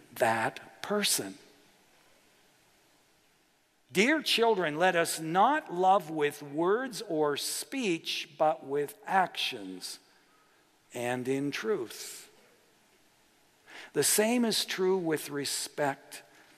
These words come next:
to forgiveness. Now, again, I want to be so clear. We do not become Christians by forgiving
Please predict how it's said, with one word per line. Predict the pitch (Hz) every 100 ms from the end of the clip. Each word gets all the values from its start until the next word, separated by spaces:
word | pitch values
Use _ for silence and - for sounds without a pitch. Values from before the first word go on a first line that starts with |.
| - -
to | - 139
forgiveness. | - 147 151 170 175 117 92 - - - - - _ _ _ _ _ _ _ _ _ _ _ -
Now, | 165 190
again, | 190 254
I | 185
want | 156 175
to | 175
be | 160 151
so | - - 190 214
clear. | 214 - 202 202 147 101 - - - _ _ _ _ _ _ _ _ _ _ _ _ _ _ _
We | 131 156
do | 151 123 208 269
not | 247 208 220 226
become | 151 165 - 165 185 202 190 -
Christians | - 190 - - - 123 113 123 131
by | - 139 131 131
forgiving | - 147 135 139 143 147 151